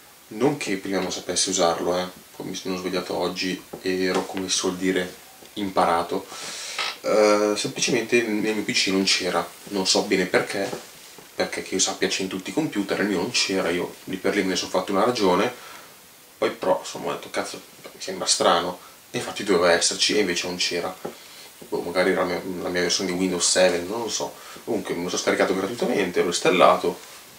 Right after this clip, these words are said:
e funziona da Dio, proprio come quello che avevo tempo addietro. Eh, dunque questo video lo voglio fare non sul nostro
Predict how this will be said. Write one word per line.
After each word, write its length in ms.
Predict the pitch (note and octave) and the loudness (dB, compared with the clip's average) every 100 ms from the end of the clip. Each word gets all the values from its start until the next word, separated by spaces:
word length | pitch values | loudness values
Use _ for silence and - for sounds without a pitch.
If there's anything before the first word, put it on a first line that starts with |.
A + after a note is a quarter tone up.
| - | -10
e 80 | - | -6
funziona 400 | G#2 F#2+ G2 F#2 | -4 0 2 2
da 80 | |
Dio, 320 | F2+ E2+ F2 F2+ - | 0 -2 -4 -6 -12
proprio 240 | - - G2 | -12 -8 -8
come 240 | - G2 | -4 -2
quello 500 | - F#2+ F#2 F2 F#2+ G2 - - - - - - - - | 2 2 2 0 -2 -2 -6 -6 -18 -20 -20 -20 -20 -12
che 120 | - | -4
avevo 400 | G2+ F#2+ - - - - - - - - - | -2 -2 -4 -6 -8 -12 -12 -14 -14 -18 -4
tempo 280 | G#2 G2 F#2 | -4 -2 -4
addietro. 380 | - - - - - - - - - - - - - - - - - - - - - - - | -4 -8 -8 -14 -18 -18 -16 -16 -16 -20 -20 -20 -20 -20 -20 -20 -20 -20 -8 -4 -4 -6 -6
Eh, 560 | - C3 C3+ C3 C3 C#3+ | 2 4 6 4 4 4
dunque 240 | D#3 - | 2 0
questo 240 | F#3+ F#3+ D#3 | 2 2 0
video 280 | E3 D#3 | 0 4
lo 80 | C#3+ | 6
voglio 160 | A#2+ B2 | 6 4
fare 280 | - A2+ G#2+ | 0 -2 -2
non 500 | A#2 A#2 A#2 B2 A#2+ | -6 -4 0 2 4
sul 220 | - A#2+ | 4 4
nostro 460 | A2 G#2 A2 G#2+ | 4 4 4 4